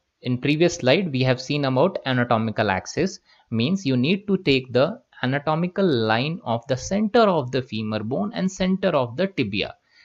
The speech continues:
Create an angle on the medial side that will be termed as physiological valgus of knee. Now coming to the,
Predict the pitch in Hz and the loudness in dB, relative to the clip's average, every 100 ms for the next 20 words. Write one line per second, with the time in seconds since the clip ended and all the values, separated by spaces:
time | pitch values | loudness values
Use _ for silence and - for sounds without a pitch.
0 | _ - 190 247 247 147 147 147 123 143 | _ -4 2 4 4 0 -4 -2 -2 0
1 | 160 160 120 120 117 123 160 165 170 165 | -2 -2 -2 -2 0 0 0 2 2 0
2 | - 107 107 123 _ _ 110 113 113 113 | -2 -2 -2 -4 _ _ 0 0 0 -2
3 | 113 117 - 175 180 170 - 110 104 110 | 0 -2 0 2 2 -2 -4 -2 -2 -4
4 | - _ _ - 139 156 147 135 131 151 | -10 _ _ -2 0 2 2 2 0 0
5 | 143 110 104 107 104 156 - _ - 117 | 0 0 0 0 0 -2 -4 _ -2 -2
6 | 175 - 139 160 147 - _ _ _ - | -2 -6 -6 -2 -2 -4 _ _ _ -20
7 | - - 143 139 127 170 196 226 180 123 | -18 -4 2 2 2 2 2 2 0 4
8 | 139 190 | 4 2